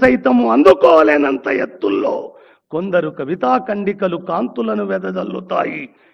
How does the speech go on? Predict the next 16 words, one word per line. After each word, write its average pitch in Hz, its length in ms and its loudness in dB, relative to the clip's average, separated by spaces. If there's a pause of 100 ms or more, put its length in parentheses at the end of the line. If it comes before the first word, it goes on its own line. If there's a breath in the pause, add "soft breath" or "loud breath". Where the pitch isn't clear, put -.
(160)
ఇది 160 260 -2 (220)
జగద్విదితం. 180 800 2 (760)
ఇది, 160 260 -4 (640 loud breath)
ఇవి 220 200 2 (220)
ఇష్టముతో 277 540 4 (120)
అంటున్న 131 380 2 (140)
మాటలు 147 440 4
కావు 131 300 2
సుమా, 123 260 0 (560 soft breath)
విశ్వరహస్యాలను 208 1160 2 (380 loud breath)
విప్పి 202 400 2
చెప్పే 220 360 4 (200)
విస్ఫోటనాలు 165 920 6 (520 loud breath)
ఈ 180 40 -4 (180)
అశితా 226 360 4 (140)
బాష్పాలు. 247 680 2